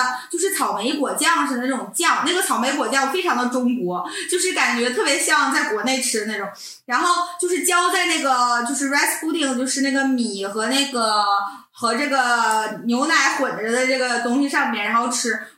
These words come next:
我觉得挺好吃。就是我第一次吃是我们那个 Christmas party 的时候，那会儿还没有 Lockdown，然后我们全院的那种很，还挺大的那种 Christmas party，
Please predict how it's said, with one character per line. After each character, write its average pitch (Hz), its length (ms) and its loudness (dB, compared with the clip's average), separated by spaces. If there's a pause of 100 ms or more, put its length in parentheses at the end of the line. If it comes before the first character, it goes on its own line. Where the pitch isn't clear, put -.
我 233 100 -2
觉 233 100 0
得 277 100 2 (280)
挺 269 80 0
好 262 160 4
吃。 240 220 -2
就 339 80 0
是 - 20 4
我 277 140 2
第 240 100 0
一 370 80 2
次 381 180 2
吃 294 300 0
是 349 140 0
我 262 160 0 (100)
们 220 200 0
那 311 140 2
个 269 180 2
Christmas 254 680 0
party 254 320 2
的 214 120 -4
时 220 140 -6
候， 190 220 -2 (720)
那 403 220 0
会 381 60 0
儿 311 320 2
还 262 120 2
没 285 100 0
有 285 60 2
Lockdown， 277 460 2
然 254 120 2
后 277 140 2
我 220 40 -2
们 220 120 -4
全 226 240 0
院 330 240 2
的 262 80 0
那 240 120 0
种 202 440 -4
很， 226 240 -4
还 339 100 0
挺 254 180 0
大 349 260 2
的 247 140 -2
那 233 40 -4
种 233 260 -4
Christmas 220 480 -2
party， 226 320 -2